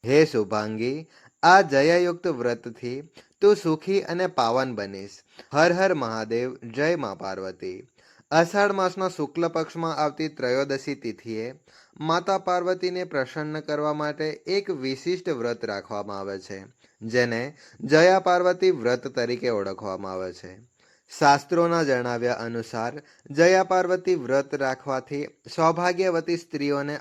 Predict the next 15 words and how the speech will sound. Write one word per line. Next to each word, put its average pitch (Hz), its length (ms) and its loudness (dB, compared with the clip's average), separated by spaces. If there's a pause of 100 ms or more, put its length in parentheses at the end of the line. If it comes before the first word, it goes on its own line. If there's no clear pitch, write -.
(120)
અખંડ 196 440 -2
સુહાગ 135 520 -2
પ્રાપ્ત 110 400 -6
થાય 104 320 -8
છે 135 360 -14 (340)
અને 196 260 -2
કુંવારી 160 580 -2
યુવતીઓને 151 800 -4
ઈચ્છિત 175 460 -2
પતિ 127 360 -6
મળે 95 320 -8
છે. 95 300 -18 (420)
માતા 127 380 2
પાર્વતીએ 123 680 0
પણ 117 380 -6